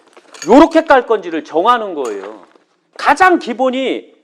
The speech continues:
이 북에서 남으로, 북이라고 하고 남으로 기가 내려가게 되면 사람 형상이 어디시오?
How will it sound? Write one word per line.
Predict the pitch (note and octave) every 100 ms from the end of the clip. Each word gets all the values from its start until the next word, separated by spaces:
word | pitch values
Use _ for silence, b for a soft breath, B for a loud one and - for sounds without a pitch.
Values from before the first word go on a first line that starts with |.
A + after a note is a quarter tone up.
| _
이 | G#3+ C4+ C#4+
북에서 | - C#4 E4 E4 C4+ B3+ C4
남으로, | C#3+ F#3+ D4 C4+ D#3+ A#2+ - _ _ _
북이라고 | A#3 C4+ D#4 C4+ A3+
하고 | G3+ G#3
남으로 | B2+ D#3+ C4 C#4 -
기가 | - A3+
내려가게 | C#3 C#3 G#3+ G3 B2+ D#3 D#3
되면 | C#3+ C#3 E3+ A#2 _ _ _ _
사람 | - C#4 C#4
형상이 | A#3 G#3 F3+ C#3
어디시오? | A#2 A#2 -